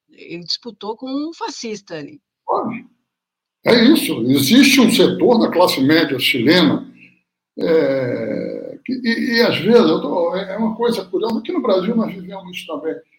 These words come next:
Speaker 2: Às vezes não é a classe média alta, não, mas essa classe média, média alta,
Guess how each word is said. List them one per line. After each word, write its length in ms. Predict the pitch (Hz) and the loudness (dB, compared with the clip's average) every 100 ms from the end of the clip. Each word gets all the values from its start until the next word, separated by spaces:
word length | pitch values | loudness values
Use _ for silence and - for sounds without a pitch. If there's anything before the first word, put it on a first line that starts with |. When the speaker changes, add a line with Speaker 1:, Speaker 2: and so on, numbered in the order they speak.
| _ _ | _ _
Speaker 2:
Às 160 | 240 220 | 0 2
vezes 220 | 262 233 | 2 4
não 120 | 247 | 2
é 60 | 247 | 2
a 60 | 233 | 2
classe 320 | 226 - 185 | 0 0 0
média 380 | 185 202 185 185 | 2 2 2 0
alta, 500 | 151 180 175 147 135 | 2 4 2 2 -2
não, 140 | 131 | -4
mas 260 | 175 190 - | -4 -6 -6
essa 360 | 202 - 247 240 | -6 -6 -8 -6
classe 280 | 247 - | -6 -6
média, 400 | 190 185 175 110 - | -2 0 0 -2 0
média 340 | 147 165 127 | 2 2 2
alta, 440 | 123 175 139 - | 4 4 2 -2